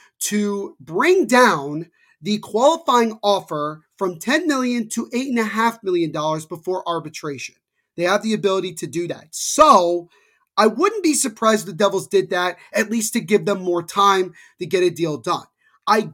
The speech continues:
don't believe that Timo Meier is going to play on the qualifying offer.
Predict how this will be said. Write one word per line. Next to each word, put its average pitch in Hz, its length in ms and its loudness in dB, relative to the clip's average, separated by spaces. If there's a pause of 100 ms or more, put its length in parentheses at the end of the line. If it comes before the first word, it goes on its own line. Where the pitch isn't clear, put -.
don't 294 280 4
believe 233 400 -2
that 202 200 -2
Timo 196 360 0
Meier 180 280 0
is 165 100 -8
going 170 220 -2
to 156 80 -10
play 165 200 -8
on 160 80 -4
the 165 60 -6
qualifying 156 520 -4
offer. 156 280 -6